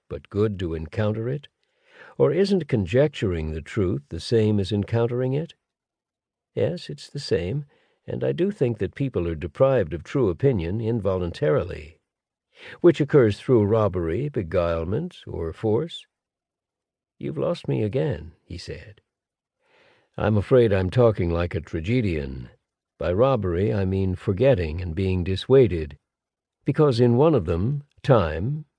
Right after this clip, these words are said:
in the other one, argument, furtively robs you. Do you understand now? Yes. And by force, I mean changing your opinion because of pain or suffering.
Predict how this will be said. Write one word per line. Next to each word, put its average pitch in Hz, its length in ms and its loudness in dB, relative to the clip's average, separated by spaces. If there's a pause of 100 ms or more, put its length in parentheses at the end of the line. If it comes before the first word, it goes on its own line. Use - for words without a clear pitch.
(200)
in 80 160 -4
the 80 120 -2
other 87 220 0
one, 76 480 -4 (160)
argument, 92 680 -2 (380)
furtively 87 540 2
robs 127 360 2
you. - 280 -14 (720)
Do 85 80 -6
you 90 140 -2
understand 113 560 0
now? 135 400 -2 (1000)
Yes. - 440 -6 (920)
And 151 140 2
by 147 140 6
force, 170 440 4
I 123 100 6
mean 123 220 2
changing 139 540 2
your 92 180 2
opinion 90 640 -2
because 107 380 -2
of 107 160 -6
pain 95 400 0
or 80 100 -6
suffering. 80 680 -2